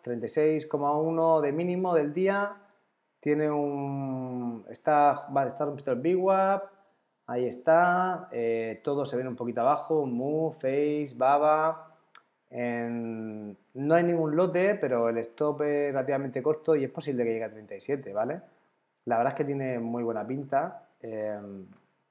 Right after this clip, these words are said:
pero yo ahora mismo, dejo con un stop de diez y lo que supone un riesgo de cincuenta para mí ahora mismo, ¿vale? Voy a ver el tema en sales, a ver si imprimiera algo interesante. La verdad es que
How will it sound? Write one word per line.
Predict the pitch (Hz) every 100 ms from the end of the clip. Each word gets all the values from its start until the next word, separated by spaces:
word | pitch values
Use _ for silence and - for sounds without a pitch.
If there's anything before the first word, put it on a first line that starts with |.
| _ _
pero | - 110
yo | 123
ahora | 135
mismo, | 135 139 139 - _ _ _ _ _ _ _ _
dejo | - 117 -
con | 123
un | 117
stop | - 110
de | 104
diez | 113 147 175 - - _ _ _ _ _ _ _ _ _
y | 127 117 113 113 110
lo | 104 107
que |
supone | 104 104 123 131 131 127
un | 123 123 123 120
riesgo | 123 123 127
de | 123
cincuenta | 123 110 - 123 120 117 110
para | 107
mí | 110 113
ahora | 107
mismo, | 104 117 - 101 101
¿vale? | 113 147 - _ _ _ _
Voy | 123 131
a |
ver | 139 135
el | 131
tema | 131 123
en | 117
sales, | - 147 151 156 135
a |
ver | 117 113
si | 127
imprimiera | 123 110 117 117 117 113
algo | 117 120 117 117 113 113
interesante. | 110 104 - 135 139 139 135 147
La | 110
verdad | 104 123
es |
que | - 147 143 143 139 120